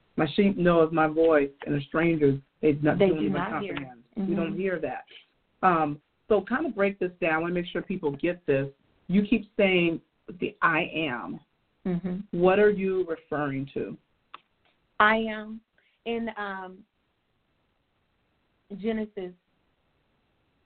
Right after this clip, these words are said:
Speaker 2: the Lord told Moses, uh, because Moses was afraid. Yeah, Moses was afraid.
Speaker 1: Mm-hmm.
Speaker 2: Um, and the Lord told him, <laughs> the Lord told him,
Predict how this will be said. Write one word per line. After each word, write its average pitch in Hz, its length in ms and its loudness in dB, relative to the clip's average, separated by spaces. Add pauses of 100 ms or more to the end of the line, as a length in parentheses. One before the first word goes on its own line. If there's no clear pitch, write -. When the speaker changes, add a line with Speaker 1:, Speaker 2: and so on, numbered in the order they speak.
(420)
Speaker 2:
the 196 80 -2
Lord 185 380 -4
told 196 200 -2
Moses, 180 460 -6 (1200)
uh, - 160 -8 (280)
because 208 220 0
Moses 208 460 4
was 196 160 -2
afraid. 190 460 -6 (220)
Yeah, 440 60 -10 (440)
Moses 392 240 -2
was 330 200 -12
afraid. 226 320 -8
Speaker 1:
Mm-hmm. 190 640 -4
Speaker 2:
Um, 220 300 4
and 226 140 -2
the 226 40 2
Lord 226 400 -2
told 240 260 -6
him, 220 400 -10 (260)
<laughs> - 260 -20
the 220 800 -8
Lord 214 360 -2
told 202 200 -4
him, 190 180 -8